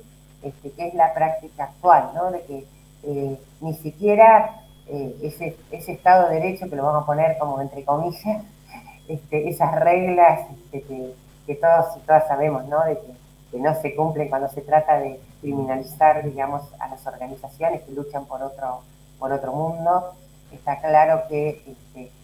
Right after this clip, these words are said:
en este caso, en el de Carmen, se vu-, se vuelve a realizar esta práctica. Se inventa una causa, este, para que no salga, ¿no? Y ella tiene otra causa pendiente que le inventaron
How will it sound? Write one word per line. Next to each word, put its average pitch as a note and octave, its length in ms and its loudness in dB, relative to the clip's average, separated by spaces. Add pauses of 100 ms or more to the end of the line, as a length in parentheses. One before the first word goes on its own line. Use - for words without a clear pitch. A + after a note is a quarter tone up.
en C3+ 120 -6
este D3 260 -6
caso, E3+ 280 2
en D3 60 -2
el C#3 80 -4
de C#3 120 -8
Carmen, E3+ 480 0 (300)
se C3+ 100 -10
vu-, C3+ 260 -6
se D3 100 -4
vuelve E3+ 300 -2
a D#3 60 4
realizar C#3+ 360 -6
esta B2 200 -6
práctica. - 460 -14
Se C#3 100 -14
inventa G#3 400 0
una F3+ 180 0
causa, G#3+ 600 4 (420)
este, - 280 -16
para C#3 260 -2
que C#3+ 80 -14
no D3 100 -6
salga, C3+ 460 -2 (200)
¿no? F3+ 220 -6
Y C#3 100 -6
ella E3 280 -4
tiene F3 420 -6
otra F3 300 -2
causa G#3+ 520 6
pendiente A3 840 -2 (460)
que C3+ 180 -8
le C3+ 80 -8
inventaron G3 720 4